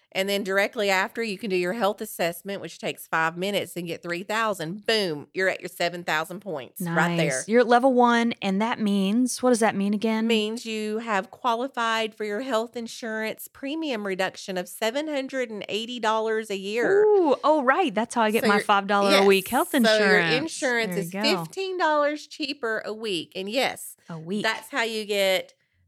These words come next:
Speaker 1: five dollar insurance a week,
Speaker 2: There you
Speaker 1: is
Speaker 2: go.
Speaker 1: take
Speaker 2: That's
Speaker 1: care of your
Speaker 2: right.
Speaker 1: points.
Speaker 2: I knew it was important, but it's, so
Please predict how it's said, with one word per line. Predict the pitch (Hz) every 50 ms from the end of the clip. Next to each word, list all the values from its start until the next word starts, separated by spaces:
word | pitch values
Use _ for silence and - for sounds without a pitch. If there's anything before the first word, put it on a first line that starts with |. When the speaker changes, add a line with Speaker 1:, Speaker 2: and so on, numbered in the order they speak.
| _ _
Speaker 1:
five | - 208 202 202 208 202
dollar | 190 190 185 180 180 175
insurance | 170 160 165 208 - - 160 147 131 101 - - -
a | 160
week, | 151 131 107 - 190
Speaker 2:
There | 196 190 190
you | 190 185
Speaker 1:
is | 170 202
Speaker 2:
go. | 220
Speaker 1:
take | 220 208
Speaker 2:
That's | 185 170 160 170 190
Speaker 1:
care | 202 202 196
of | 180
your | 170 170
Speaker 2:
right. | 160 -
Speaker 1:
points. | 240 202 185 160 156 143 - -
Speaker 2:
I | 190
knew | 220 277 349
it | 330
was | 311 277 269
important, | 277 254 - 277 277 262 180 175 175 175 - - _
but | 202 196 190
it's, | 185 180 - -
so | - 196 185